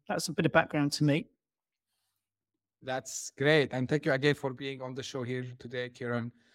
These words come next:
Speaker 2: Now, you know, actually, when I was preparing, there's a lot of things that, uh, we can talk about today, but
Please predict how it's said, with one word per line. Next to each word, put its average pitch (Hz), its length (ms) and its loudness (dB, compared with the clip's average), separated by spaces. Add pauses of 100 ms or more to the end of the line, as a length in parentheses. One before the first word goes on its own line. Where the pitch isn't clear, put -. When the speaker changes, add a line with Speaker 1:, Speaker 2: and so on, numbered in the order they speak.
(280)
Speaker 2:
Now, 175 720 8 (240)
you 180 100 0
know, 196 260 6 (880)
actually, 240 440 6
when 170 200 6
I 175 120 6
was 226 200 6
preparing, 165 640 4
there's 151 220 4
a 143 60 0
lot 151 360 6
of 339 160 6
things 156 460 0
that, 139 240 0 (240)
uh, 127 380 -4
we 139 120 -6
can 139 220 0
talk 160 280 -6
about 143 440 2
today, 120 460 -8 (560)
but 160 580 8